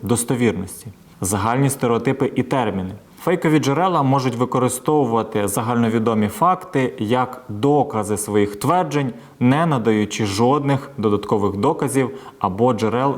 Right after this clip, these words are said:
для перевірки. Маніпуляція популярними темами. Фейки можуть включати популярні теми чи заголовки, які вже стали відомими в масовому медіа,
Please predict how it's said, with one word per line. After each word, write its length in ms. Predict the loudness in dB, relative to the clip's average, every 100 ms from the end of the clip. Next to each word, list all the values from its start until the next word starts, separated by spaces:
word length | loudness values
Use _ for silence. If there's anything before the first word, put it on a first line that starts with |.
| -2
для 300 | -2 0 -2
перевірки. 580 | 0 0 2 0 -2 -12 -10 -2
Маніпуляція 640 | 2 2 2 2 0 -2
популярними 640 | -2 -2 0 2 2 2 2
темами. 420 | 2 2 2 -2 -10 -16 -2
Фейки 300 | 0 2 2
можуть 280 | 2 0
включати 520 | 2 2 2 0 0 -2
популярні 800 | -2 0 2 4 2 2 0
теми 340 | 0 -2 -2 -2
чи 140 | -2
заголовки, 760 | -2 0 2 4 2 2 -2 0
які 300 | -2 0 2
вже 420 | 2 0 0 0 -2
стали 420 | -4 -2 0 2
відомими 520 | 0 2 2 2 2
в 80 | 2
масовому 560 | 2 0 0 0 2
медіа, 420 | 2 2 0 0